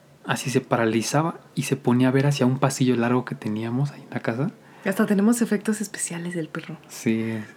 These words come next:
Speaker 1: ese perro fantasma.
Speaker 2: <laughs> Ajá.
Speaker 1: No, pues, mi, mi, mi perro ya murió, de hecho, por cierto, murió ya. Pero cuando, pues, cuando estaba conmigo, yo me acuerdo mucho que se quedaba fijo, así paraba las orejas, paraba la colita y se quedaba viendo hacia el pasillo.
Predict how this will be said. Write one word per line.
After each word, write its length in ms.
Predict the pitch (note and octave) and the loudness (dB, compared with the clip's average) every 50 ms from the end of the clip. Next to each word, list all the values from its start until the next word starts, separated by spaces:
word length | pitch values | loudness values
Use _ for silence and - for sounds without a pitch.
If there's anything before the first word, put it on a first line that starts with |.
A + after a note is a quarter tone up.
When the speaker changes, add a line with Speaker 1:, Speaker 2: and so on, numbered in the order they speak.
| - - - - - - - - - - - | 6 6 6 4 2 -4 -10 -12 -6 2 4
Speaker 1:
ese 200 | A3+ A#3+ A3+ - | 4 4 4 4
perro 240 | - A2+ G#2+ A2 | 2 2 0 2
fantasma. 460 | G#2+ A2 G#2+ - - A2 G#2+ - G#2+ G#2+ E4+ E4 D#4+ D4 | 2 0 -2 -2 -4 -6 -4 -2 0 0 2 2 2 2
Speaker 2:
<laughs> 180 | C4+ A#3+ G#3+ | 0 0 0
Ajá. 300 | G3+ G3+ - E3 E3 D3+ F#3 F#3 - A#3+ D#4 | 0 0 0 0 -2 -4 -4 -4 -2 0 2
Speaker 1:
No, 160 | - B2+ B2 A#2+ | 2 4 2 2
pues, 100 | B2 B2 | 2 2
mi, 180 | B2+ C3 C3+ B2+ | 4 4 4 4
mi, 160 | C#3 C3+ C#3+ C#3 | 2 2 2 4
mi 160 | C3 C3+ C3 | 2 2 2
perro 180 | C#3 F3 E3+ | 2 4 4
ya 100 | D3 C3 A#2 | 4 4 4
murió, 340 | A2+ A2 G#2+ G#2+ G#2+ G#2+ G#2+ | 2 0 0 2 2 2 2
de 60 | G#2+ G#2+ | 0 -2
hecho, 240 | - - - A2 - - - - | -4 -6 -10 -10 -12 -12 -14 -8
por 120 | - A2+ A2 | -6 -6 -4
cierto, 240 | - A2+ A2+ A#2 A2+ | -2 0 0 2 2
murió 280 | A2+ A2 A2 G#2+ A2 A2 | 2 0 0 0 0 0
ya. 240 | A2 A2+ B2 C#3+ - - - - - - - - | 0 0 -2 -4 -6 -10 -18 -18 -18 -14 -4 2
Pero 380 | C#3 C#3+ D#3 D#3 C#3 C3+ C#3 | 4 4 6 6 6 4 2
cuando, 580 | C3+ - A#2+ A#2 A2+ A2+ A2 A2 G#2+ G#2+ G#2+ A2 A2 - - - - | 2 0 0 0 0 0 -2 -2 -4 -6 -6 -8 -12 -14 -18 -20 -20
pues, 120 | - - | -10 -4
cuando 160 | - B2 A#2+ A#2 | 0 2 2 2
estaba 260 | A#2 C3 C3 C#3+ C#3+ | 4 2 2 2 4
conmigo, 420 | D3 D3+ D3+ D#3 D3+ C#3+ D3+ - - - - - - - - - - - | 4 4 4 4 4 2 2 0 -4 -12 -20 -20 -20 -20 -20 -20 -6 0
yo 100 | - C3+ | 2 2
me 80 | D3+ | 4
acuerdo 240 | D3+ - D#3+ D#3 D#3+ | 4 4 4 4 6
mucho 340 | D#3+ E3 F3 E3+ - - C#3 | 6 4 4 2 2 0 -2
que 100 | - - | -2 -4
se 120 | - - - | -10 -10 -6
quedaba 300 | - A2 A2+ A#2+ C3+ C#3 | -4 -2 0 0 0 0
fijo, 440 | C#3+ - D#3 D3 C#3 - D#3 F3+ - - - - - - - - - - - - | 2 2 2 2 2 2 -2 -4 -4 -8 -18 -20 -20 -20 -20 -20 -20 -20 -20 -16
así 200 | - - - - | -16 -16 -14 -8
paraba 280 | - B2 A#2+ B2 C3+ D3 | -2 0 2 2 4 4
las 180 | D3 C3+ - | 2 2 2
orejas, 340 | B2 A#2 A#2+ A#2+ C#3 C#3 C#3 - | 0 0 0 0 0 -2 0 0
paraba 240 | - A#2 A#2 B2+ C3 | 0 0 2 4 4
la 100 | B2+ B2 | 2 2
colita 320 | - B2 A2+ - - - - | 0 -2 -4 -2 -4 -6 -8
y 100 | - - | -6 -2
se 140 | - B2 | -2 -2
quedaba 280 | - - B2 B2+ C3+ C#3 | 0 2 2 4 4 4
viendo 380 | C3 C#3 C3+ D3 D3+ D3 D3 C#3 | 4 4 6 6 6 6 6 4
hacia 140 | B2 B2+ | 4 2
el 80 | A#2+ A2+ | 0 0
pasillo. 420 | - A2 G#2+ - - B2+ A#2 A#2 | -2 -4 -4 0 0 0 0 0